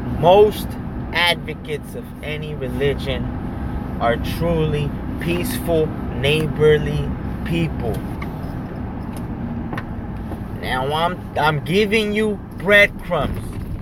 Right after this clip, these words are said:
I don't want to go too deep into this because nowadays,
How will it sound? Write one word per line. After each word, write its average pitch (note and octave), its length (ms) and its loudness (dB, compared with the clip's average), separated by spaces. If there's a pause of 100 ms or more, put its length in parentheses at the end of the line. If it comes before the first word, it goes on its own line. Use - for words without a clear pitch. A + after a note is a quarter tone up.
(160)
I C#3+ 60 -6
don't E3 220 2
want F#3+ 320 4
to G3 100 -2
go F#3 240 2
too F#3 540 -4 (120)
deep G3 320 0
into G3 360 2
this A#2 460 -6 (1300)
because D3+ 800 2 (3250)
nowadays, B2+ 1120 2